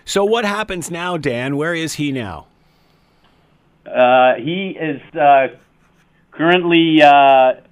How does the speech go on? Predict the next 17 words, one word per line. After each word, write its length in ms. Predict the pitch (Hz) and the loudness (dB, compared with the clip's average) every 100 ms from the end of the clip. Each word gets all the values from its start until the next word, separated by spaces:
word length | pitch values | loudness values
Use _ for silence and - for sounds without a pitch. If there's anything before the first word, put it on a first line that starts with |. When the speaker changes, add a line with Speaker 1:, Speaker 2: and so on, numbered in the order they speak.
| - | -16
Speaker 2:
in 320 | 127 135 143 | -14 -8 0
our 180 | 156 170 | 2 2
custody 580 | 165 156 - 175 220 - | 2 0 -2 -6 -6 -6
and 300 | 131 131 131 | -4 -4 -2
will 160 | 139 | -2
be 120 | 135 139 | 0 -2
appearing 360 | 139 147 143 | 0 -2 -2
before 300 | 131 120 143 | -4 -4 -2
the 80 | 135 | -2
courts, 400 | - 139 131 127 - | -2 0 0 -2 -10
uh, 220 | 117 113 113 | -4 -4 -2
sometime 560 | - 123 131 123 120 117 | -4 0 2 0 -2 -6
this 180 | 107 101 | -10 -2
afternoon, 580 | 117 110 120 110 113 113 | 0 0 -2 -6 -6 -6
uh, 140 | 104 | -6
we 120 | 104 104 | -4 -4
expect. 440 | 101 101 80 - | -4 -2 -2 -4